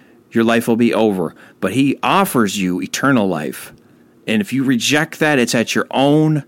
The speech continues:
wickedness, your own sin, your own responsibility.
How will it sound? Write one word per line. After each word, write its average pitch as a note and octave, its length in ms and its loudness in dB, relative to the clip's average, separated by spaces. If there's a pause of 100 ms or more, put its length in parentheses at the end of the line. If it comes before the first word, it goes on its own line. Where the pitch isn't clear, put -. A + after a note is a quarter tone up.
(120)
wickedness, G#2 720 -2
your A2+ 160 -2
own C#3+ 240 2
sin, F#2+ 600 -2
your A2 200 0
own C3 280 2
responsibility. A2 1040 -2